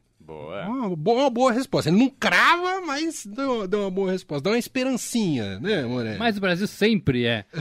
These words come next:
Speaker 3: um candidato ao
Speaker 2: <laughs> Sem
Speaker 3: título.
Speaker 2: dúvida, sem dúvida. P V C, meu caro, quero te agradecer demais esse tempo disponibilizado aqui com a gente. A gente sabe que sua agenda é co-, concorridíssima. Ah,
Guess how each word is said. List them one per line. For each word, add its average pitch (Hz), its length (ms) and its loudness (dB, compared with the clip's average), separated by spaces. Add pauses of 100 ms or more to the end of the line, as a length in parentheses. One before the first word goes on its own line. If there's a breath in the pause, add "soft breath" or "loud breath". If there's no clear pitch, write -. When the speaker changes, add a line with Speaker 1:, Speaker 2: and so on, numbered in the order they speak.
(100)
Speaker 3:
um 131 80 -8
candidato 127 680 -2
ao 127 80 2
Speaker 2:
<laughs> - 0 -
Sem 135 280 0
Speaker 3:
título. 107 180 -2
Speaker 2:
dúvida, 95 340 -8
sem 156 300 0
dúvida. 113 360 -4 (400 loud breath)
P 160 120 0
V 170 100 4
C, 190 220 4
meu 175 160 4
caro, 180 360 4
quero 165 200 2
te 180 100 -2
agradecer 165 400 0
demais 165 480 4
esse 147 220 -2
tempo 143 280 0
disponibilizado 123 760 0
aqui 113 160 -6
com 127 100 -4
a 117 80 2
gente. 120 240 -2
A - 40 -6
gente 127 120 -6
sabe 127 160 -4
que - 60 -16
sua 135 140 -2
agenda 123 280 0
é 117 60 -2
co-, 156 320 -4
concorridíssima. 139 1040 0 (520 soft breath)
Ah, 104 440 -6